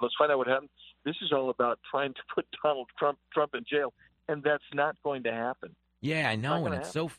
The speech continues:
Speaker 2: it's so funny because they're still, they're still running with it. You know what it is? Like, we live in an era where people's emotions are their facts. And if they get people revved up emotionally, they accept it as fact. Like, there are a lot of people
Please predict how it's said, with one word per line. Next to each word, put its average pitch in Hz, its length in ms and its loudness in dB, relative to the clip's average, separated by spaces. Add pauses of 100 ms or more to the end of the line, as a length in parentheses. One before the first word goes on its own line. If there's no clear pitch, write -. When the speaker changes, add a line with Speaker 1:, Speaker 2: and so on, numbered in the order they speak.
(100)
Speaker 2:
it's - 140 -8
so 175 220 -4
funny 175 460 -6
because 101 320 -8
they're 123 160 -4
still, 175 400 -4
they're 123 140 -8
still 226 240 -4
running 160 340 -4
with 85 160 -8
it. 57 160 -16
You 131 140 -2
know 214 80 0
what 254 100 -2
it 147 80 -4
is? 90 340 -6 (460)
Like, 117 120 -4
we 139 100 -2
live 226 180 0
in 330 60 -4
an 226 160 -4
era 90 280 -2
where 92 220 -6
people's 139 440 -6
emotions 101 1000 -6 (160)
are 98 160 0
their 87 180 -4
facts. - 680 -16 (380)
And 104 100 -4
if - 100 -8
they 113 140 -4
get 139 220 -4
people 170 300 -4
revved 117 360 -4
up 110 180 -4
emotionally, 104 760 -4
they 101 200 -6
accept 95 480 -8
it 95 80 -10
as 113 120 -6
fact. - 420 -4
Like, 107 200 -4
there 147 100 -2
are 196 40 0
a 214 80 0
lot 156 200 0
of 190 80 -8
people 95 460 -8